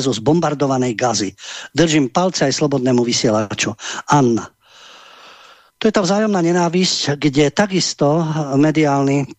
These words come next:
prestituti používajú dvojaký meter. Jedných odsudzujú, druhých velebia.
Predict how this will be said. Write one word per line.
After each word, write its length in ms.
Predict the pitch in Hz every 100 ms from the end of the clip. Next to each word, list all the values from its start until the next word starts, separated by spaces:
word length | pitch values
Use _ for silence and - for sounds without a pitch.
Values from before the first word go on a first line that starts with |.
| -
prestituti 720 | 147 - 143 - 127 143 147
používajú 800 | - - 165 156 139 139 135 127
dvojaký 420 | 127 151 131 127
meter. 320 | 120 117 101 107 - -
Jedných 400 | 156 175 170 156
odsudzujú, 640 | 160 196 180 196 196 196
druhých 320 | 139 156 143
velebia. 460 | 123 113 101 107